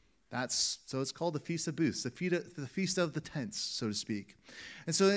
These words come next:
in order to celebrate it, everyone would go to Jerusalem to celebrate. And if you look at John's gospel,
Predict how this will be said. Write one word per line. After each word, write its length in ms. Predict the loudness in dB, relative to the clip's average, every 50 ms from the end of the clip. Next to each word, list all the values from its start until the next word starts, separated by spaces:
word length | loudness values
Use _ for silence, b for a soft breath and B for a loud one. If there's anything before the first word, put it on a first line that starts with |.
| 4 2 4
in 140 | 6 8
order 200 | 10 10 10 10
to 60 | 10 8
celebrate 380 | 6 8 8 10 10 10 8
it, 100 | 8 6 4
everyone 560 | 6 6 8 8 8 8 10 10 10 8 10
would 180 | 10 8 8 10
go 240 | 8 10 10 10 10
to 260 | 8 6 6 6 6
Jerusalem 760 | 6 4 4 6 6 6 8 6 4 2 2 2 2 0 0
to 160 | 2 2 2 4
celebrate. 640 | 4 4 6 6 6 6 6 6 6 4 4 4
And 80 | 0 -2
if 100 | 2 2
you 100 | 2 6
look 220 | 6 4 6 8
at 160 | 8 8 8
John's 320 | 8 6 6 6 4 2 2
gospel, 560 | 2 2 2 2 0 0 4 4 4 4